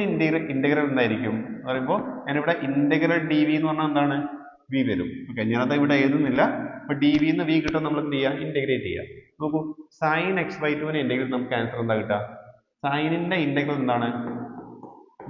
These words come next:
മൈനസ് cos ആണ്. ഓക്കെ, അപ്പൊ sin of എന്ന് വന്നാലും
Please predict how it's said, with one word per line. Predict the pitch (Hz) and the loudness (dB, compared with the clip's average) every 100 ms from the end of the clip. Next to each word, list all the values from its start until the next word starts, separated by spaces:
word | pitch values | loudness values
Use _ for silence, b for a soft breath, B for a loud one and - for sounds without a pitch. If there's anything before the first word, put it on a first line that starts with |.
| 117 | -2
മൈനസ് | 123 131 143 139 120 | -2 -2 -2 -4 -2
cos | 110 107 107 | -2 0 -2
ആണ്. | 85 85 - - - - - - _ _ _ _ - | -4 -6 -8 -10 -10 -10 -14 -20 _ _ _ _ -12
ഓക്കെ, | 117 95 - - | -6 -6 -8 -12
അപ്പൊ | - 135 | -8 0
sin | 131 131 147 170 | 2 2 2 0
of | - 170 | 2 0
എന്ന് | 170 165 | 2 2
വന്നാലും | 160 160 | 2 2